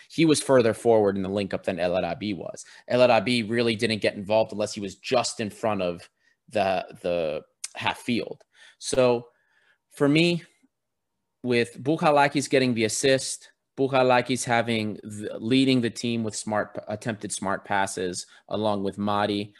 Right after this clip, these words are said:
I'm probably gonna end up leaning to Bouchalakis and giving him man of the match today because of the assist, because of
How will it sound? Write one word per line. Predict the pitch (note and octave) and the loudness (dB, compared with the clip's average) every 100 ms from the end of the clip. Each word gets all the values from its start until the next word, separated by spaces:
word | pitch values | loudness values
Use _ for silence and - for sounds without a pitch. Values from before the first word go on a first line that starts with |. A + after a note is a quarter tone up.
| _ _ B2 | _ _ 0
I'm | C3+ | 0
probably | C#3+ C#3+ D3+ | 2 2 4
gonna | C#3 C#3+ B2 | 4 2 2
end | A#2+ | 2
up | C3+ F#2+ | 0 0
leaning | A2+ A#2 A#2 | -4 -2 -2
to | G#2+ | -4
Bouchalakis | G#2 G#2 G#2+ G#2 G#2+ G#2+ G#2+ G#2+ | -6 -4 -2 2 2 0 -6 -6
and | F#2+ | -4
giving | G#2 G2+ | -4 -4
him | G2+ G2 | -4 -4
man | G#2 G#2 | -4 -4
of | |
the | G2+ | -4
match | G#2 A2 - | -4 -4 -4
today | G#2+ G2+ G2 G2 _ _ _ | -6 -4 -6 -8 _ _ _
because | G#2+ A2+ A2+ | -6 -2 -2
of | A#2+ | -2
the | A#2 A2+ | -2 -4
assist, | - G#2+ G#2 - | -4 -6 -6 -10
because | - - A2+ A#2+ | -10 -4 -2 0
of | A2+ G#2+ | -2 -4